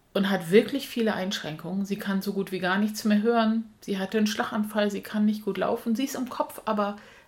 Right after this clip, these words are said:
wahnsinnig helle. Und die kann mir auch immer sehr genau beschreiben, wie sich das alles so anfühlt.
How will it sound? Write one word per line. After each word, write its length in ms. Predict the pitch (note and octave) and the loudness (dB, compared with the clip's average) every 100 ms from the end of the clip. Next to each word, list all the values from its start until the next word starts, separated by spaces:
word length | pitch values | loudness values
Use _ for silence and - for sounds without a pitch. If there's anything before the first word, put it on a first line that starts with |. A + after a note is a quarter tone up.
| _ - | _ 2
wahnsinnig 720 | G3 F3+ D3+ C#3+ D3 - - | 4 4 0 -6 -8 -8 -8
helle. 200 | D3 A2 - _ _ _ _ _ _ _ - - - - - - - | -8 -8 -12 _ _ _ _ _ _ _ -20 -20 -20 -20 -20 -20 0
Und 200 | B3 B3 | 2 2
die 60 | A#3 | -2
kann 260 | A3+ D4 - | -2 -2 0
mir 180 | B3+ B3 | 0 2
auch 80 | A3+ | 2
immer 280 | A#3+ A3+ G#3+ | 4 6 6
sehr 120 | A3+ | 6
genau 240 | A#3 G#3 G#3 | 6 6 6
beschreiben, 580 | G3+ - G3+ A3 G#3 | 2 0 2 4 4
wie 140 | F3+ G#3 | 4 2
sich 180 | A3 - | 2 -2
das 200 | A3 - | -4 -2
alles 280 | G3+ G3+ | -2 -2
so 140 | - F#3 | -2 -2
anfühlt. 720 | F3+ G3 - - D3+ C#3+ | -2 -2 -4 -6 -6 -6